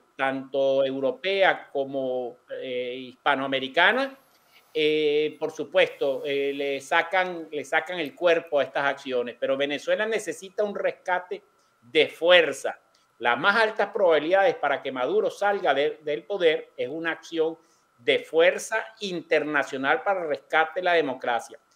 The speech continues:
Si Maduro toma el poder el diez de enero, porque el diez de enero es por la Constitución, pero Maduro cambia la constitución cuando quiere. Se supone que las elecciones estas de julio han debido ser en diciembre por la constitución venezolana,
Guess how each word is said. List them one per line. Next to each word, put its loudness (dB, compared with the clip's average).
Si -6
Maduro 8
toma 4
el 2
poder 4
el -4
diez 2
de 0
enero, -2
porque -4
el -4
diez -2
de 0
enero 2
es 0
por 2
la 2
Constitución, 2
pero 2
Maduro 0
cambia 4
la 4
constitución -6
cuando 0
quiere. 8
Se -10
supone -2
que -4
las 0
elecciones -2
estas -4
de -4
julio 6
han 6
debido 2
ser -2
en -8
diciembre 4
por -2
la 0
constitución -8
venezolana, -8